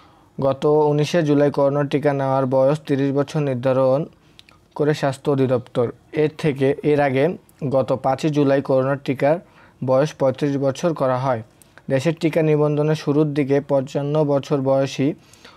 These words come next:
বয়সীদের অনুমোদন দেওয়া হয়। পরে নিবন্ধন কম হওয়ায় আরও বেশি সংখ্যক মানুষদের টিকার আওতায় আনতে বয়স কমানোর সিদ্ধান্ত নেয় স্বাস্থ্য অধিদপ্তর। সে সময় পঞ্চান্ন থেকে বয়স কমিয়ে চৌচল্লিশ বছর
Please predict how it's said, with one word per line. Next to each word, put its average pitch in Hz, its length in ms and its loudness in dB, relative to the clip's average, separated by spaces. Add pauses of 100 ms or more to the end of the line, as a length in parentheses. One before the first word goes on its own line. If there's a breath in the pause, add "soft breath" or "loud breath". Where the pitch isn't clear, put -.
(380 loud breath)
বয়সীদের 143 500 0
অনুমোদন 143 600 0 (500 loud breath)
দেওয়া 139 240 2
হয়। 120 260 -2 (280 soft breath)
পরে 143 180 2
নিবন্ধন 147 500 0
কম 151 300 0
হওয়ায় 139 280 0
আরও 139 320 0
বেশি 139 340 0
সংখ্যক 151 520 -2
মানুষদের 135 420 -2
টিকার 139 320 -2
আওতায় 135 360 0
আনতে 131 380 -4
বয়স 131 340 -2
কমানোর 135 320 -6
সিদ্ধান্ত 127 500 -6
নেয় 151 260 -2 (180 loud breath)
স্বাস্থ্য 135 320 -6
অধিদপ্তর। 135 500 -2 (640 loud breath)
সে 156 220 -2
সময় 165 380 2
পঞ্চান্ন 175 480 0
থেকে 151 380 -2 (240)
বয়স 143 260 0
কমিয়ে 151 280 0
চৌচল্লিশ 147 500 0
বছর 151 400 -2